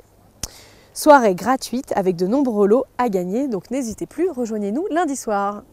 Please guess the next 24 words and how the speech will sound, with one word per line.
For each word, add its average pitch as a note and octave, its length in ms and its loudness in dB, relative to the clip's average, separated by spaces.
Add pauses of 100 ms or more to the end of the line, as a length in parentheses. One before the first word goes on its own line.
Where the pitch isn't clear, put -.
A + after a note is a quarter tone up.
(360)
Mardi, D4 680 6
rendez-vous C4 400 2
à C#4 60 6
l'espace A#3 340 -2
congrès A#3+ 300 -4
des G3 120 -2
Grandes G3 240 -6
Rousses C4+ 380 -2
à G3 100 0
dix-huit C4 440 -2
heures D4+ 160 2
pour B3 200 -4
un G#3 60 -2
spectacle D4+ 560 -4
jeune C#4+ 220 -4
public G#3 500 -8
gratuit, A3 580 -2
Philibert C#4+ 540 0
l'explorateur. B3 720 -2 (1040)
Avez-vous D#4 300 6
déjà D#4+ 260 8
participé D4 420 4
à B3+ 140 8
Saint-Fary ? B3 600 2